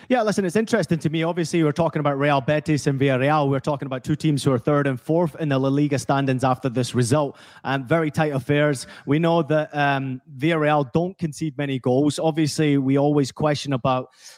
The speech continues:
ah, you know, what, what you're doing with your transfers, who you're bringing into the club, you know, who have you allowed to leave the club?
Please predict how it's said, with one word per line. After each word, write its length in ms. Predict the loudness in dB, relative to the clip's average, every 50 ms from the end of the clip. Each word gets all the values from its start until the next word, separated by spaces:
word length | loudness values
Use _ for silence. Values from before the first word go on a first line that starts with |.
| _ -2
ah, 460 | 0 2 2 0 -2 -4 -6 -8 -6 -2
you 100 | 0 0
know, 80 | 0 0
what, 340 | 0 0 0 -2 -2 0
what 100 | -2 0
you're 60 | 0 2
doing 160 | 2 2 0
with 80 | 0
your 80 | -4 -6
transfers, 640 | -6 -4 -4 -4 -4 -6 -6 -6 -4 -2 -2 -2 0
who 100 | 0 2
you're 140 | 2 2 2
bringing 280 | 2 0 -2 -2 -2 -4
into 160 | -4 -6 -8
the 80 | -10
club, 420 | -10 -8 -6 -4 -4 -4 -4 -6 -8 -8 -10 -12 -6
you 80 | -2 0
know, 100 | 2 2
who 200 | 2 2 2 0
have 120 | 0 0
you 80 | 0 0
allowed 300 | 0 2 0 0 -2 -4
to 80 | -6
leave 340 | -8 -4 -2 0 0 0 0
the 80 | -2 -4
club? 280 | -2 0 0 0 0